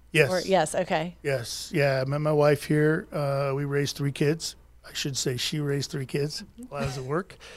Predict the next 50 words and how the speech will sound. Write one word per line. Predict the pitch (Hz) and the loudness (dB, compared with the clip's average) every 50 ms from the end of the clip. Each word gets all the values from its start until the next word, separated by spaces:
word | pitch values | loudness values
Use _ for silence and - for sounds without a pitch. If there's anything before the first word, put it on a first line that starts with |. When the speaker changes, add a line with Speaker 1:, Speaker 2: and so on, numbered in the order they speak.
| - 320 | -10 -10
Speaker 2:
<laughs> | - - - - - | -10 -8 -10 -10 -4
Speaker 1:
Um, | 156 151 156 147 139 139 139 143 135 127 127 120 117 - - _ - - - - - - - - - | 0 2 2 4 4 4 4 2 2 0 -4 -6 -8 -12 -20 _ -20 -20 -20 -20 -20 -20 -14 -2 2
yeah, | 165 190 170 | 4 4 4
so | 143 - 160 147 135 135 135 | 4 4 2 2 2 2 2
we've | 139 151 165 160 | 2 2 4 4
been | 175 156 151 | 4 4 4
married, | 147 147 147 151 147 143 143 | 4 4 4 2 2 2 2
uh, | 147 139 135 | 2 2 2
going | 135 147 147 | 2 2 2
on | 143 135 | 2 0
forty-two | - - 151 143 139 135 - 151 | 0 0 0 0 0 -2 -2 -4
years | 139 131 135 139 139 - | -2 -2 -2 -4 -4 -4
now. | - 127 123 127 - - - - - - - - 233 | -6 -8 -10 -10 -12 -16 -20 -20 -20 -20 -20 -12 -8
Speaker 2:
Oh, | 226 220 208 196 175 | -6 -4 -2 -2 -2
Speaker 1:
So, | - - 151 | -2 0 0
Speaker 2:
awesome. | 151 147 139 139 139 139 135 135 135 | 0 0 0 -2 -2 -2 -2 -2 -2
Speaker 1:
yeah, | 139 147 143 139 | -2 -2 -2 -2
we've | 135 139 143 | -2 -2 -2
known | 147 143 143 | 0 0 0
each | 147 139 - - | 0 0 2 2
other. | 147 139 135 139 139 135 127 131 - - | 2 4 4 4 2 2 2 -2 -6 -4
The | 151 151 | -2 0
mayor | 147 147 160 165 165 165 | 2 4 6 8 10 10
always | 160 156 147 139 127 | 10 8 8 4 0
jokes | - - 143 147 143 - - | 0 2 2 2 2 0 -4
with | 139 - | -4 -4
me | 147 139 | -2 -2
about | 131 131 139 135 131 - | -2 0 0 0 0 0
this, | - 143 131 | -2 -4 -4
but | - - 156 | -2 -4 -4
we've | 139 139 143 | -2 -2 0
known | 143 143 143 | 0 0 0
each | 139 131 - 156 | -2 -2 -2 -2
other | 143 139 | 0 0
since | 127 - 147 120 | -2 -4 -6 -8
grade | - - 139 131 135 135 | -6 -4 -4 -4 -4 -4
school. | - - 156 139 123 | -6 -6 -4 -4 -2
He | 120 139 | -2 -2
always | 147 139 135 131 | 0 0 -2 0
gives | 143 147 135 139 | 0 -2 0 0
me | 143 | 0
a | 135 120 | 0 0
hard | 127 135 131 123 - | -2 -2 -4 -4 0
time. | 139 233 233 | 4 8 10
Speaker 2:
Oh, | 269 330 349 339 330 320 302 277 262 240 226 | 12 12 12 12 10 10 10 10 10 8 8
so | 190 - - 214 214 | 8 8 8 8 8
it | 220 - | 8 6
can | 196 208 196 196 | 4 4 4 4
Speaker 1:
Yeah. | 202 | 4
Speaker 2:
happen. | 196 180 175 - - 175 160 160 170 165 | 4 4 4 2 0 -2 -2 -2 -4 -8